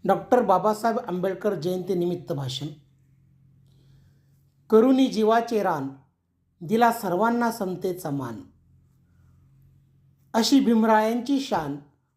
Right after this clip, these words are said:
भल्या भल्यांची झुकते मान, भल्या भल्यांची झुकते मान." अध्यक्ष महाशय, पूज्य गुरुजन वर्ग व माझे मित्र मैत्रिणींनो, आज डॉक्टर बाबासाहेब आंबेडकर यांच्या जयंतीनिमित्त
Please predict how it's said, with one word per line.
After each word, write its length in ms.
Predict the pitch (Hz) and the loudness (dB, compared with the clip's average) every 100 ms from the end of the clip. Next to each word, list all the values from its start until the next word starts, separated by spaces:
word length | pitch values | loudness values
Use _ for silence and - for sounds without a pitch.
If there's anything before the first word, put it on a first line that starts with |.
| - | -12
भल्या 280 | 175 202 233 | -2 2 4
भल्यांची 520 | 190 185 170 151 190 | 2 -2 -4 -4 -8
झुकते 380 | - 135 - 147 | -8 -14 -12 -10
मान, 260 | 127 107 95 _ _ _ _ _ - | -8 -10 -16 _ _ _ _ _ -8
भल्या 280 | 160 175 160 | 0 0 0
भल्यांची 420 | 151 131 131 - | -2 -4 -8 -10
झुकते 320 | - - 120 | -14 -16 -16
मान." 200 | 110 98 - _ _ _ _ _ | -16 -18 -20 _ _ _ _ _
अध्यक्ष 380 | 175 170 247 254 | -4 4 4 4
महाशय, 540 | 277 262 262 254 247 247 | 2 4 0 0 -2 -2
पूज्य 380 | - 202 170 | -8 -4 -2
गुरुजन 340 | 190 190 220 233 | 0 0 0 2
वर्ग 280 | 214 175 165 156 - _ _ _ 220 | 2 2 -2 -2 -10 _ _ _ -2
व 80 | |
माझे 560 | 220 202 175 208 214 - 190 | 0 0 2 0 0 -10 -6
मित्र 320 | 214 - 202 | -6 -2 -2
मैत्रिणींनो, 600 | 175 160 160 151 131 117 - _ _ _ _ _ _ _ _ _ _ _ _ - | -2 -4 -6 -6 -6 -8 -18 _ _ _ _ _ _ _ _ _ _ _ _ 2
आज 240 | 233 262 233 | 4 4 2
डॉक्टर 300 | 233 233 214 | -2 -2 -2
बाबासाहेब 460 | 190 214 220 247 | 0 0 0 0
आंबेडकर 500 | 220 202 190 175 165 156 _ _ _ _ _ _ _ _ _ _ _ _ 202 | 0 -4 -4 -4 -6 -6 _ _ _ _ _ _ _ _ _ _ _ _ 0
यांच्या 340 | 214 214 233 | 2 4 2
जयंतीनिमित्त 960 | 165 202 220 220 269 247 214 - - | 2 2 0 0 0 2 2 -2 -8